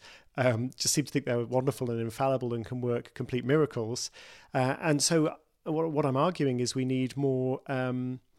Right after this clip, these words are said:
more intelligent transparency. Uh,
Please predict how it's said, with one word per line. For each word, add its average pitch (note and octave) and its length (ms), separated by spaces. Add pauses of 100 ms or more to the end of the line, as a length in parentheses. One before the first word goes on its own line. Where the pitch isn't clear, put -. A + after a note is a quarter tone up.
(140)
more C#3 200
intelligent C3 840 (460)
transparency. C3 1120 (320)
Uh, - 280